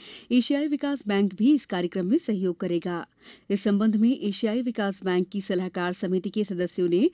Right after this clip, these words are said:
पुलिस प्रशिक्षण और शोध संस्थान में सड़क सुरक्षा से जुड़े अधिकारियों से चर्चा की। इस दौरान सड़क हादसों में मृत्यु दर को कम करने के लिए कारगर उपायों के बारे में जानकारी ली गई।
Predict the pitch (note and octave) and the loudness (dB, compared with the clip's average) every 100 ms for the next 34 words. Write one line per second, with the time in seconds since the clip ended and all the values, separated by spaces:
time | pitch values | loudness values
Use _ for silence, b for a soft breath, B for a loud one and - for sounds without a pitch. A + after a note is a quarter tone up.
0 | B B B C4+ C4 D4 - A3+ G#3+ - | B B B 2 2 2 -2 -2 -2 0
1 | C4 - G3 F#3+ F#3+ A#3+ C4 B3 G#3 F#3+ | 0 0 0 0 -2 -2 -2 -2 -4 -2
2 | G#3 F3+ F3+ G#3 G#3 F3 - F#3+ F3 - | 0 0 0 0 0 -2 -4 -4 -4 -4
3 | C4+ A#3+ F#3 F#3+ F3+ F3 F3 E3+ F3 G#3 | -4 -2 -2 -2 -2 -4 -4 -2 -2 -2
4 | D#4+ G#3 E3+ F3+ - F3 E3 - _ _ | -2 -2 -4 -8 -6 -4 -4 -8 _ _
5 | _ - G3 F#3 F3 E3+ B3 B B B | _ -4 -2 0 0 2 2 B B B
6 | B3+ C4+ - B3+ A#3+ C4+ B3 C4+ G3+ F3+ | 2 2 2 -2 0 2 4 4 4 0
7 | F#3+ G#3 A3+ A3 F#3+ F3+ F#3 F3+ F#3 F#3 | 0 0 0 -2 0 -2 0 0 0 0
8 | G3 G#3 - F3 F3 F#3 G3 F3+ E3+ F#3 | -2 -2 -2 -4 -4 -4 -6 -6 -4 -2
9 | A#3 A#3 G#3+ G#3 G#3+ A#3+ G3+ E3+ F3 F3 | 0 0 0 0 0 0 0 -2 -2 -2
10 | F3 F3 E3+ E3+ D#3+ | -2 -2 0 0 -2